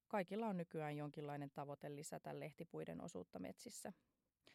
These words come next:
Se on aika iso muutos, jos ajatellaan jotain tuhat yhdeksänsataaseitsemänkymmentälukua, kun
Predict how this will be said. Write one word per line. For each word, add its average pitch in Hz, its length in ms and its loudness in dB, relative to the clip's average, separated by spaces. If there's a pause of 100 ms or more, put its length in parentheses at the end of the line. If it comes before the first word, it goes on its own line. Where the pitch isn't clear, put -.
(800)
Se - 140 4
on 208 100 8
aika 214 160 6
iso 214 260 6
muutos, 185 540 4
jos - 340 -4
ajatellaan 151 560 4
jotain 143 500 -2 (520)
tuhat 151 280 0
yhdeksänsataaseitsemänkymmentälukua, 156 1040 0
kun 165 280 -4